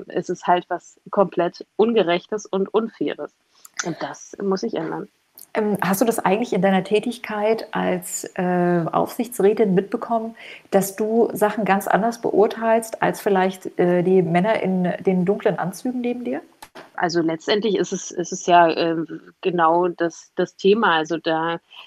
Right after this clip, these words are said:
Speaker 1: mal drüber nachzudenken, wie kriege ich eigentlich Frauen in Spitzenpositionen? Und dass das Thema, ähm,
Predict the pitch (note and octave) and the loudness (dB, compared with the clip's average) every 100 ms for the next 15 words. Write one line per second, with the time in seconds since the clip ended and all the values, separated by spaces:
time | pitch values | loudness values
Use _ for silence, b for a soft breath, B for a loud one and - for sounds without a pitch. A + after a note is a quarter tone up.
0 | B E3+ F3 E3+ F3+ F3 D#3+ E3+ - F#3+ | B 0 0 0 2 4 6 4 2 -2
1 | F3 F3+ F3 E3 F3 - G#3 A#3 - F3 | -2 -2 -4 -4 -4 -2 -2 -2 -2 -2
2 | E3 E3+ - F3 E3 E3+ E3 - F#3 - | -4 -10 -4 2 4 2 -2 -4 -4 -4
3 | F3 - E3+ D#3 - D#3+ D#3+ D#3 E3+ E3 | -6 -4 -4 -4 -2 -2 0 0 -2 -2
4 | - F3 F#3 F3+ _ F3+ - - F#3+ F3+ | -6 -4 -2 -2 _ -6 -4 4 6 6
5 | F3 E3+ b b b _ E3 E3+ E3 D#3+ | 4 2 b b b _ -2 -2 -2 -6
6 | F#3+ | -12